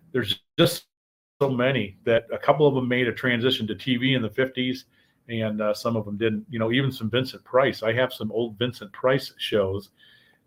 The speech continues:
which are very cool. And he even, one or two of 'em, he reads, you know, Edgar Allan Poe to you.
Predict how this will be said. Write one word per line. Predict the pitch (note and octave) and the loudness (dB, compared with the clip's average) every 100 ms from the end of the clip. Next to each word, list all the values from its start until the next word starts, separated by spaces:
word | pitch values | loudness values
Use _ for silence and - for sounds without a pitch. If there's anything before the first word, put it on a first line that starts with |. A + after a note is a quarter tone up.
| _ - | _ -6
which | B2+ B2 - | -2 0 4
are | A2 | 4
very | G#2 D3+ C3 A2 | 8 8 8 4
cool. | A2+ G2+ G#2+ A2+ - | 0 2 2 0 -4
And | A2 G#2 | -2 -2
he | G2+ | 0
even, | C#3+ C#3 B2 A2+ A2+ A2 | 2 2 0 -4 -6 -6
one | B2+ D#3+ | 2 4
or | C#3+ - _ _ - | 4 0 _ _ 2
two | D3 | 4
of | C3 | 4
'em, | A2+ | 2
he | A2 C3 | 0 -2
reads, | G#2 A2 A2+ B2+ B2+ B2+ _ _ _ - C3+ C3 G#2 - - _ _ _ _ _ _ _ _ _ _ _ | -2 0 0 -2 -6 -16 _ _ _ -2 0 0 -4 -12 -20 _ _ _ _ _ _ _ _ _ _ _
you | C#3 | -6
know, | A#2+ A2 A2+ | 0 0 2
Edgar | B2 A2+ A2+ | 2 2 2
Allan | A2+ G#2+ G2 | 2 2 0
Poe | B2 A#2+ | 0 -2
to | - | -4
you. | F#2+ F#2 | -8 -8